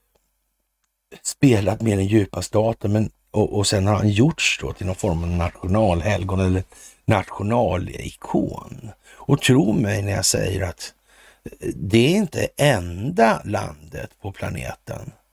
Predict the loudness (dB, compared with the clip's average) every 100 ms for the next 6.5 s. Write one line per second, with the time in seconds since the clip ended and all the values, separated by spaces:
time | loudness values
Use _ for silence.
0 | _ _ _ _ _ _ _ _ _ _
1 | -2 0 0 -2 -4 -8 -8 -4 -4 -4
2 | -6 -10 _ _ _ -2 0 2 0 -4
3 | -4 -4 -4 -6 -6 -2 0 2 0 -2
4 | -2 -2 -2 -6 -4 -4 -2 -4 -2 -2
5 | -2 -10 -20 -12 -8 0 2 2 0 0
6 | 2 2 0 -4